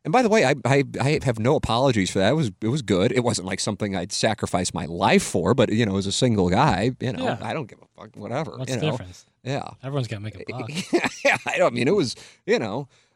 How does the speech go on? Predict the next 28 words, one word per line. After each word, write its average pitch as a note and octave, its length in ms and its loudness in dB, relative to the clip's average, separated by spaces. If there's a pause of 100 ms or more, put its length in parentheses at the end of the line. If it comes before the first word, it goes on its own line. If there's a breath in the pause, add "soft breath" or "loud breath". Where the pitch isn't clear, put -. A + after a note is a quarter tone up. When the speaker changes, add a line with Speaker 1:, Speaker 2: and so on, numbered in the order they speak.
Speaker 1:
uh, C3 460 4
but C#3 140 0
yeah, G#3 180 4
I E2+ 80 -4
think C3+ 260 -6
I've, G2+ 300 -4 (240)
uh, F#2 320 -10 (160)
uh, A2+ 60 -16 (300)
whatever, G#2+ 340 -10 (320)
you A2+ 100 -10
know, G#2 220 -2
that's, F2+ 200 -8
that's G2 220 -8
the - 100 -8
deal. G2+ 320 -4 (360 soft breath)
Um, F#2+ 720 0 (440)
and G#2 200 4
then G#2 100 6
there A2 140 4
was G2 160 -2
one G2+ 400 0
particular G#2+ 560 -4
evening F#2+ 400 -4
where F#2+ 100 -6
my F#2 140 -4
significant - 580 -8
other F2 240 -4
brought G#2 520 -4